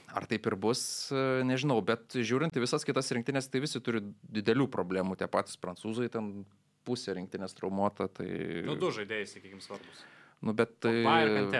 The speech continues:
Speaker 2: turbūt,
Speaker 1: bet tai
Speaker 2: kurie
Speaker 1: svar-,
Speaker 2: važiuoja.
Speaker 1: svarbus vidurys, nes tu jau, jaunu-,
Speaker 2: Jo, jo.
Speaker 1: jaunuolius ten įleisi ir kaip tie jaunuoliai žais, jie gali žaisti labai gerai, kaip Pedri žaidė paskutiniam čempionate, arba gali ž-,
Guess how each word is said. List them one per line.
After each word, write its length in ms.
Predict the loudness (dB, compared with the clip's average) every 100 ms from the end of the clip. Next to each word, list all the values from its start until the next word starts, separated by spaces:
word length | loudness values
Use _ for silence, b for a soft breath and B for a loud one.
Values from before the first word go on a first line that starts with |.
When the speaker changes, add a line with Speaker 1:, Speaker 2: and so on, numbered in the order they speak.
| 0
Speaker 2:
turbūt, 160 | -2 -2
Speaker 1:
bet 120 | 0
tai 80 | 0
Speaker 2:
kurie 80 | -2
Speaker 1:
svar-, 220 | 0 2
Speaker 2:
važiuoja. 180 | 2 2
Speaker 1:
svarbus 340 | 0 0 -2 -2
vidurys, 400 | -2 0 -2 -2
nes 200 | -4 -4
tu 160 | 0 2
jau, 160 | 2
jaunu-, 320 | 2 2 2 2
Speaker 2:
Jo, 40 |
jo. 140 | 4 4
Speaker 1:
jaunuolius 400 | 4 2 2 0
ten 140 | -2 2
įleisi 380 | 2 2 0 -2
ir 120 | -2
kaip 200 | -4 0
tie 140 | 2
jaunuoliai 460 | 4 4 4 4 2
žais, 360 | 0 0 0 -2 -4
jie 80 | -6
gali 220 | -2 0
žaisti 240 | 2 2 2
labai 160 | 4 2
gerai, 240 | 4 2
kaip 220 | 2 -2 0
Pedri 300 | 0 2 0
žaidė 300 | 0 2 0
paskutiniam 400 | -2 -6 -2 -2
čempionate, 480 | -2 -2 0 -2 -2
arba 220 | -6 -6
gali 220 | -6 -6
ž-, 80 | -6